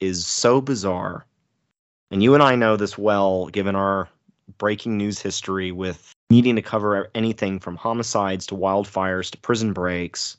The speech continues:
And I could easily imagine a bored realtor couple just having a, a, a unlidded Tupper-, giant Tupperware box with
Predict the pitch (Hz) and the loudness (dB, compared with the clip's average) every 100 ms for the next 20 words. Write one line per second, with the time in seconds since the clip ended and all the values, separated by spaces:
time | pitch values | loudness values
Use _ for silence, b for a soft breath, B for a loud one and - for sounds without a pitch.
0 | _ _ _ 107 110 110 107 107 104 95 | _ _ _ 0 2 2 2 0 -2 -4
1 | - _ _ _ _ 113 113 113 123 110 | -10 _ _ _ _ -2 -2 -4 -2 0
2 | 110 104 98 98 98 98 95 - 104 90 | 0 2 0 -2 -2 -4 -4 -6 -8 -8
3 | 90 98 98 98 98 95 - _ _ _ | -2 2 4 4 2 0 -4 _ _ _
4 | _ _ _ 98 95 101 104 104 - 101 | _ _ _ -8 -2 2 4 4 2 0
5 | 95 90 90 - _ _ _ _ _ _ | 0 0 -2 -6 _ _ _ _ _ _
6 | - - 113 98 87 85 82 - _ _ | -10 -6 -2 0 0 -2 -6 -12 _ _
7 | _ _ _ _ _ _ _ _ _ _ | _ _ _ _ _ _ _ _ _ _
8 | - 101 - _ - - 101 101 110 107 | -8 -6 -6 _ -12 0 2 4 2 2
9 | 104 101 104 101 95 90 - 101 95 - | 0 -2 -6 -6 -6 -8 -8 -8 -6 -2
10 | 107 110 110 107 110 110 104 98 - _ | 2 4 4 6 6 6 2 -2 -14 _
11 | _ _ _ _ - - - 151 101 113 | _ _ _ _ -8 -2 2 2 2 -2
12 | 107 127 135 - - 156 170 131 98 98 | 2 2 2 -2 -8 -6 -2 0 0 -2
13 | 92 82 _ - 95 98 107 - - 104 | -4 -14 _ -6 -2 -2 -4 -10 -6 -6
14 | 98 | -6